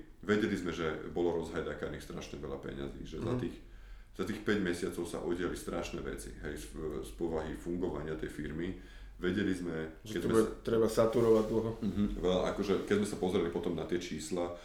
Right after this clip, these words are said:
Speaker 1: ako nové predstavenstvo, tak sme vedeli, že fú, že toto bude, že, že ťažký chlebík, ale ten drive, ktorý bol v nás, i-, alebo za seba poviem vo mne, že proste ukázať tomu akcionárovi, že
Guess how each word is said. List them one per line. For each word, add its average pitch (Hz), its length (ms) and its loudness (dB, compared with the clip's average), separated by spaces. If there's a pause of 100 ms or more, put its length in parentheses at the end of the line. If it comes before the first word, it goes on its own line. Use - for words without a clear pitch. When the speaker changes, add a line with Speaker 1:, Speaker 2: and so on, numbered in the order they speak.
(140)
Speaker 1:
ako - 240 0
nové 90 160 2
predstavenstvo, 80 720 -2
tak 82 160 -2
sme 82 160 -6
vedeli, 78 320 -2
že 73 160 -6
fú, - 240 -6 (480)
že - 160 -6
toto 95 240 0
bude, 87 240 -2
že, 76 320 -4
že 80 160 -12
ťažký 87 400 -2
chlebík, 85 320 -2
ale 78 240 -4
ten 73 160 -8
drive, 107 400 -2
ktorý 80 160 -4
bol 80 240 -4
v 76 80 -8
nás, 87 480 -4 (240)
i-, 76 160 -8 (160)
alebo 76 160 -6
za 73 160 -4
seba - 240 -2
poviem 78 240 -4
vo 78 160 -2
mne, 95 320 0 (480)
že 85 100 -4
proste - 320 -2
ukázať 101 380 0
tomu 92 260 -2
akcionárovi, 78 720 -2
že 78 200 -2